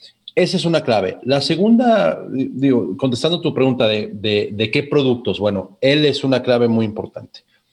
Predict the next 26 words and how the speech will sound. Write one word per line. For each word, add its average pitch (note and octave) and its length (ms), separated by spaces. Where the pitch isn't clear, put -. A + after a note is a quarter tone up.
La B2+ 180
segunda, F#3 640
innegable D3+ 680
también C#3 440
para A2+ 200
aquí, C3+ 240
para, A#2 540
para G2+ 240
todos C#3 160
los A2+ 140
marqueteros, B2 840
pues C#3 340
es D3 160
el G3+ 80
mercado. - 640
O - 60
sea, C#3 160
nosotros D3+ 300
nos, D#3+ 200
si C3+ 220
vamos F#3+ 300
a F#3+ 40
ir G3 120
a E3 460
Indonesia, C#3 800
¿no? A#2+ 280